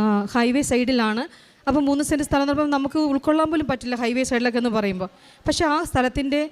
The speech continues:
ആ, ആ, എന്താ പറയുക, പോക്ക്, കാര്യങ്ങളെല്ലാം, പത്രം എഴുത്തെല്ലാം ഈസിയായിട്ട് നടന്നു. അതിനുവേണ്ടി മാതാവ് അനുഗ്രഹിച്ചതുപോലെ എനിക്ക് അപ്പോഴും ആ ഒരു ഇതിലേക്ക് ഞാൻ വരുന്നില്ല.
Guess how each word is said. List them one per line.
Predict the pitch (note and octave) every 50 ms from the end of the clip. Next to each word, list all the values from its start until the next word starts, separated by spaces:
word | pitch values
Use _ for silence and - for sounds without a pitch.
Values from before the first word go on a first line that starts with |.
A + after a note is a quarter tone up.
| - - - - - _ -
ആ, | B3+ B3+ B3 B3 A#3+ A#3+ B3+ A#3+
ആ, | A#3+ A#3+ A#3 A#3 A#3 A#3 A3+ A3+ A#3
എന്താ | A3+ A3+ B3+ B3
പറയുക, | B3 B3 A#3 -
പോക്ക്, | A#3+ A#3 A3+ - B3+ A#3 A3+ G#3+ -
കാര്യങ്ങളെല്ലാം, | A#3+ A#3+ B3 B3+ B3+ C4 B3 A3+ G#3+ G#3 F#3 E3+ G3 -
പത്രം | A#3 A#3 - A3+ B3 B3
എഴുത്തെല്ലാം | A#3+ A3+ A3+ B3+ A#3+ A#3+ B3 B3 B3 A#3
ഈസിയായിട്ട് | A#3 G#3+ - C4 B3 A#3+ G#3+ A#3+ B3
നടന്നു. | A#3 A3+ A#3 B3+ C4+ B3
അതിനുവേണ്ടി | A#3 A#3 A#3 A#3 A#3 A3+ B3 A#3+ A#3
മാതാവ് | A3+ A3+ A#3+ B3 B3 A#3
അനുഗ്രഹിച്ചതുപോലെ | A#3+ A#3 B3 C4 C4+ B3+ - C#4+ B3 C4+ C4+ C4
എനിക്ക് | C4 C#4+ B3+
അപ്പോഴും | - D#4 D4+ E4+ F4+ - - - - - C#4+ C#4+
ആ | D#4 D#4+ C#4+ - D4+
ഒരു | D#4 F4 - F3+ - _ - C#4
ഇതിലേക്ക് | A3 D4+ F4 F4+ E4+ F4+
ഞാൻ | F4+ F4 E4 D#4+
വരുന്നില്ല. | D4 D4 C#4+ B3+ A3